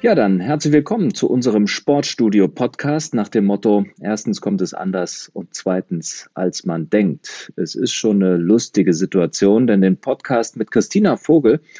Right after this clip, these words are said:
haben wir schon im Dezember aufgezeichnet und seitdem ist ja bekanntlich viel passiert. Corona zum Beispiel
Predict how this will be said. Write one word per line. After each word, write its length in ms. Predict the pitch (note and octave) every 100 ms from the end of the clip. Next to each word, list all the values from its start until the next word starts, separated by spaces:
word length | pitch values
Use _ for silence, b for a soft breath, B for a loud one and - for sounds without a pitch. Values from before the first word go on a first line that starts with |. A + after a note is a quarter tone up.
| B -
haben 120 | A#2+
wir 120 | A#2
schon 400 | - A#2 A2+ A2+
im 380 | - G#2+ G2+ G2
Dezember 500 | G2 - F#3+ C#3 D#2
aufgezeichnet 760 | - - - - D#2+ - A#2
und 140 | F#2+ F#2+
seitdem 400 | F#2+ G2 F#2+ F2+
ist 240 | G2+ -
ja 120 | G#2
bekanntlich 520 | F#2 F#2+ G#2+ G2+ F#2+ -
viel 180 | A2+
passiert. 560 | G2 G#2+ F#2 - E2+ -
Corona 560 | - A#2+ E2 F#2 A2 G#2+
zum 220 | - G#2+
Beispiel 460 | G#2 G#2+ - C3